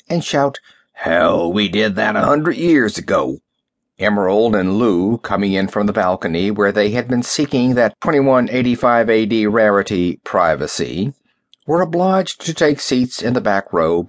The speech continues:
behind Lou's father and mother, brother and sister-in-law, son and daughter-in-law, grandson and wife, granddaughter and husband, great-grandson and wife, nephew and wife, great-grandnephew and wife,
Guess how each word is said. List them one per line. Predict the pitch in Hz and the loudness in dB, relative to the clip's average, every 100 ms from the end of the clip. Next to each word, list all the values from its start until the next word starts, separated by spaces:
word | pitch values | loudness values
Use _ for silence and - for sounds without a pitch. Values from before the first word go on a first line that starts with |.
| - _ - | -10 _ -4
behind | 147 170 170 151 | 0 2 2 4
Lou's | 143 143 - | 4 2 0
father | - 123 135 143 | 2 2 2 0
and | 127 143 135 | 0 0 2
mother, | 87 85 104 151 | 0 2 -2 -4
brother | 131 95 76 92 | -4 -2 2 2
and | 98 104 | 0 0
sister-in-law, | 113 107 117 110 110 104 117 156 | -2 -2 0 0 2 2 2 -2
son | 147 - 127 147 165 - | -8 -4 0 2 0 -2
and | 139 143 147 147 127 | 0 2 2 0 -2
daughter-in-law, | 143 139 127 123 107 104 113 151 - - _ | 2 2 2 2 2 2 2 -2 -8 -20 _
grandson | - 71 85 90 101 - 104 113 127 135 | -4 0 2 2 -2 0 0 2 0 -2
and | 117 120 127 | 0 0 0
wife, | 110 76 90 123 - _ - _ _ | 0 0 0 -2 -8 _ -20 _ _
granddaughter | 90 95 101 101 104 120 131 | -2 0 0 2 2 2 0
and | 147 | 0
husband, | 135 151 - 147 147 143 | -2 -4 -2 -2 -2 -4
great-grandson | - 170 208 - - 175 175 165 - 143 | -2 0 0 -4 0 2 2 -2 -2 0
and | 131 131 | 2 2
wife, | 160 202 - _ _ - | 2 0 -4 _ _ -14
nephew | - 78 87 - 104 110 | -6 -4 -4 -2 0 0
and | 117 110 | 0 0
wife, | 110 143 - - - _ | 0 0 -6 -18 -20 _
great-grandnephew | - 110 107 98 92 92 87 82 82 - 82 92 | 0 0 0 -4 0 2 2 2 0 0 -2 0
and | 90 85 | 0 0
wife, | 104 156 - | 0 -2 -8